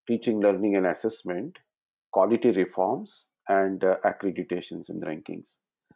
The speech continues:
As a result of this focus, we have, uh, been releasing technologies and the solutions to higher educational institutions in India, uh, since last nine years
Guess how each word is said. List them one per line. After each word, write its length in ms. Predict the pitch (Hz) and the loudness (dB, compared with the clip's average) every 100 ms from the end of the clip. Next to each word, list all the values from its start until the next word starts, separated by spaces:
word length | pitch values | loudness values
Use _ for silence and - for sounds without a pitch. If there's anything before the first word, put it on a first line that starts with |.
| _ _ - | _ _ 2
As 180 | 113 | 6
a 60 | 131 | 6
result 400 | 131 131 170 165 | 6 6 6 6
of 140 | 156 | 4
this 200 | 135 135 - | 4 -2 2
focus, 520 | 117 117 175 233 - | 2 4 0 -2 -4
we 120 | 117 110 | -4 -2
have, 400 | 110 104 98 98 | 2 2 2 4
uh, 320 | 98 92 90 90 _ _ 101 | 6 6 4 0 _ _ 0
been 280 | 107 107 - | 2 2 2
releasing 580 | 117 135 135 135 110 107 _ _ _ _ | 6 6 6 6 2 -4 _ _ _ _
technologies 720 | 110 - 113 107 104 104 127 117 | -2 2 2 6 4 4 2 2
and 160 | 110 | 0
the 60 | 101 | 0
solutions 720 | - 92 104 101 120 123 - | 0 0 0 -2 -6 -8 -6
to 320 | 113 104 101 101 | 0 0 0 -4
higher 260 | - 98 101 | -2 2 4
educational 560 | 101 104 - 101 101 98 | 2 0 -2 -4 -4 -6
institutions 680 | 95 - 90 95 - 101 104 | -6 -10 -12 -12 -10 -8 -6
in 80 | |
India, 400 | 98 95 113 170 - _ _ _ _ _ _ - | -4 -2 -2 -2 -6 _ _ _ _ _ _ 0
uh, 160 | 92 95 | 4 4
since 340 | 92 110 101 | 2 0 0
last 380 | 98 95 95 - | 2 2 2 -4
nine 320 | 95 92 117 | 0 4 4
years 460 | 131 110 185 - | 6 4 2 -2